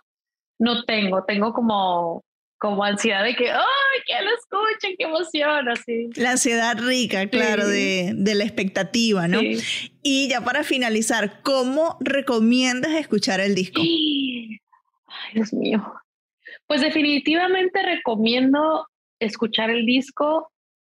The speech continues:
Speaker 1: escuchándolo, ¿sabes? No, no multitasking, no mientras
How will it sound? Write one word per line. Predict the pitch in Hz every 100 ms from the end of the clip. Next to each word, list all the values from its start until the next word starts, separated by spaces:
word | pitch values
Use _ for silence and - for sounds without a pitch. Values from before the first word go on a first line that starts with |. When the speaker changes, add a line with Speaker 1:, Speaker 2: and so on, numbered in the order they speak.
| _
Speaker 1:
escuchándolo, | 202 - - - - 175 165 143 - - _ _ _ _ _ -
¿sabes? | 208 220 240
No, | 226 240 233
no | 240 233
multitasking, | 233 269 269 214 196 196 208 - 220 220 208
no | 202
mientras | 214 233 233 190 170 -